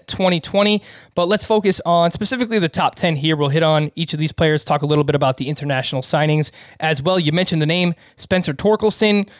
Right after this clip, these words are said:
corner infielder. Remains to be seen whether he's gonna play first or third base for the Detroit Tigers. He was the number one overall pick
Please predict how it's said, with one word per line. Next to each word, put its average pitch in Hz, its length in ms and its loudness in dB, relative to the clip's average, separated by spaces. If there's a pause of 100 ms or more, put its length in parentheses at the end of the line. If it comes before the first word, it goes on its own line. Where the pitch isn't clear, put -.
(120)
corner 202 260 2
infielder. 196 500 2
Remains 160 360 2
to - 40 -8
be 165 100 -2
seen 170 280 2
whether 147 220 2
he's 139 100 -2
gonna 147 160 0
play 131 220 -4
first 175 340 0
or 147 140 0
third 170 320 0
base 160 280 0 (220)
for 185 240 0
the 165 80 0
Detroit 156 400 -2
Tigers. 156 380 0
He 156 100 -4
was 147 140 -2
the 143 80 -4
number 160 280 0
one 151 220 0
overall 143 360 0
pick - 280 -4